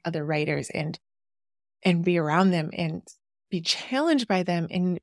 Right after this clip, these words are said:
be able to challenge them, right? So this being a little less alone and a little more reciprocal on that.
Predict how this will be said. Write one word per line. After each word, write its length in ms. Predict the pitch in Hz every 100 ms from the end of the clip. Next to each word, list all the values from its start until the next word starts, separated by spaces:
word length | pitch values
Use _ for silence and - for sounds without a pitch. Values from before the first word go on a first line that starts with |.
| _
be 160 | - 320
able 160 | 349 370
to 100 | 359
challenge 540 | - 311 320 311 -
them, 420 | 330 269 180 165 196
right? 260 | 202 214
So 160 | - 208
this 220 | 202 196 _ _ _ _
being 240 | 226 240 226
a 180 | 208
little 400 | 196 196 202 185 - _ _ _ -
less 360 | 170 185 240 240
alone 580 | 226 208 196 190 185 -
and 160 | 180 170
a 80 |
little 220 | 170 185 190
more 220 | 185 170
reciprocal 680 | 160 - 190 180 - 147
on 140 | 143 139
that. 240 | 135 101